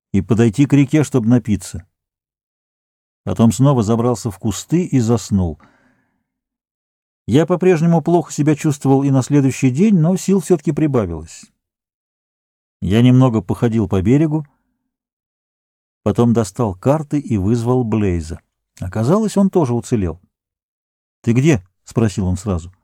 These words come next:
«Кабы я знал. Хорошо, что вообще куда-то выплыл.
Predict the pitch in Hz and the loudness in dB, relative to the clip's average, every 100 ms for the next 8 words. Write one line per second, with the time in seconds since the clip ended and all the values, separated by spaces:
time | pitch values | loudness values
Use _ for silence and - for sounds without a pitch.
0 | _ _ _ _ _ _ _ _ _ _ | _ _ _ _ _ _ _ _ _ _
1 | _ _ - 127 135 131 123 90 113 143 | _ _ 0 2 4 4 2 0 2 4
2 | 131 92 - - _ _ _ _ _ _ | 2 0 -8 -20 _ _ _ _ _ _
3 | - 123 117 156 - 147 147 - 170 175 | -2 0 2 2 2 2 0 0 -2 0
4 | 160 147 - 120 127 117 95 87 - | 0 0 0 0 2 0 -2 -12 -12